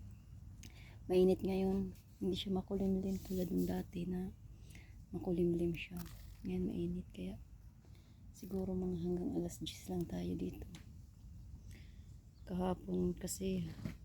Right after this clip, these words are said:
medyo makulimlim ka. Inabot ako ng alas dose. Same ng isang araw. Ngayon medyo mainit.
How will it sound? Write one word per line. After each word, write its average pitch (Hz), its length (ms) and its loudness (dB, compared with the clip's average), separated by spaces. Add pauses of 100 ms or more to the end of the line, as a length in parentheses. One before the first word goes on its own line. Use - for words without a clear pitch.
(120)
medyo 175 240 0
makulimlim 175 480 4
ka. - 80 -8
Inabot 170 320 2
ako 170 240 0
ng 160 80 4
alas 165 160 2
dose. 160 400 0
Same 170 320 8
ng 165 80 6
isang 175 240 0
araw. 170 320 0 (1040)
Ngayon 180 240 8
medyo 170 360 6 (520)
mainit. 175 400 4